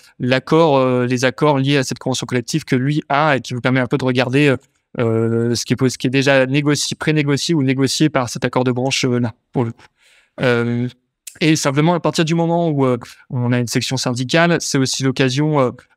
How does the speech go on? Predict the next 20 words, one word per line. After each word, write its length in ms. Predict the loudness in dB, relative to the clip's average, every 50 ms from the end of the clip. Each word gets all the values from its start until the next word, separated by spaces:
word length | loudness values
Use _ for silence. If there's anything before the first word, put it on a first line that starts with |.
| -6 -2
euh, 240 | 0 2 2 2 2
de 100 | 2 0
pouvoir, 480 | 0 0 -2 -2 2 4 4 4 6 6
euh, 640 | 4 4 4 4 2 2 2 2 2 0 0 0 0
nommer, 560 | 0 2 2 2 2 2 2 2 2 2 4
euh, 160 | 2 2 2 0
au 100 | -2 -2
sein 140 | -2 0 0
de 60 | 0
la 60 | 0
section 280 | 0 -2 -4 -2 -2 -2
syndicale 400 | -2 -2 -4 -2 0 2 2 2
un 100 | 0 0
représentant, 800 | -2 -2 -2 -2 -2 -2 0 0 -2 -2 0 0 0 0 -2 -6 _ _ _ _ _ -6 -4
euh, 200 | -2 -2 -2 -2
syndical 540 | -2 -4 -4 -4 -6 -6 -4 -2 0 0 2
de 80 | 2 2
la 100 | 2 2
section 440 | 0 -2 -2 -2 -2 -2 -2 -2
qui 280 | -4 -4 -4 -4 -2